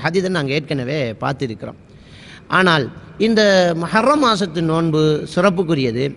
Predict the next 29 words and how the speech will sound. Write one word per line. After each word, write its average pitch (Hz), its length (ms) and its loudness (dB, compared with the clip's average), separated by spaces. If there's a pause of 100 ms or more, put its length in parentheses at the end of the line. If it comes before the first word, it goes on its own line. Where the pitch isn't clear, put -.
அது 175 180 0
எந்த 240 280 4
நோன்பு 147 560 0 (180)
அப்படி 160 220 2
என்று 151 180 2
கேட்டால், 127 420 -4 (340)
அதுல 269 320 2
வரக்கூடிய 202 840 2
ஆஷுரா 226 640 -2
தாசுஆங்கிற 160 800 -2
நோன்பு 151 640 0
அது 147 260 0
மிக 156 200 0
முக்கியமானது 147 800 0
அப்படிங்கிறத 120 460 -4
நாங்க 127 180 -4
பார்க்கலாம். 113 400 -10 (320)
ஏன்னா 247 180 2 (100)
நபிகள் 269 220 4
நாயகம் 226 440 2
ஸல்லல்லாஹு 190 260 0
அலைஹி 185 120 0
வஸல்லம் 165 100 -2
அவர்கள் 151 540 0 (260)
மதீனாவுக்கு 180 960 0 (240)
ஹிஜ்ரத் 175 520 0
வராங்க. 117 420 -4 (420)
வர்ற 240 220 2
நேரத்துல 147 680 0